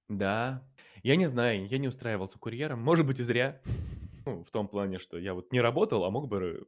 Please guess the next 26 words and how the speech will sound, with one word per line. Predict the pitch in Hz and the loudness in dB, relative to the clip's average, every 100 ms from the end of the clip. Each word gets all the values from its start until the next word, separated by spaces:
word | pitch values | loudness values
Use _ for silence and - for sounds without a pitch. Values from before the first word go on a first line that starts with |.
| _ | _
хоть | - 123 | -6 -2
как-то | 117 117 139 | -2 -2 -4
работать, | 127 120 110 | -4 -8 -12
пока | - 98 | -12 -10
искал | 92 - 92 | -8 -8 -10
работу. | 92 85 80 87 _ _ | -10 -12 -16 -20 _ _
Ну, | 208 | -2
здесь | 208 208 | 0 -2
есть | 226 202 | 0 0
свои | 151 143 | 2 0
се-, | 131 147 104 123 117 | 0 -2 2 4 4
э, | |
сервисы | 117 131 117 117 - | 2 0 -2 -2 -8
по | 123 | -4
поиску | 127 123 - | -2 -2 -4
работы, | 147 185 226 120 | -4 -4 -4 -4
но, | 120 | -4
насколько | 135 131 147 - | -6 -6 -8 -8
мне | - 135 120 | -8 -6 -6
известно, | 95 98 127 101 87 | -6 -6 -6 -8 -12
все | - 95 | -10 -10
равно | 104 120 120 - | -8 -10 -10 -2
поиск | 135 123 - | -2 -2 -6
работы — | 110 117 131 | -8 -6 -8
это | 95 92 | -10 -10
сложно. | - 73 - | -12 -14 -16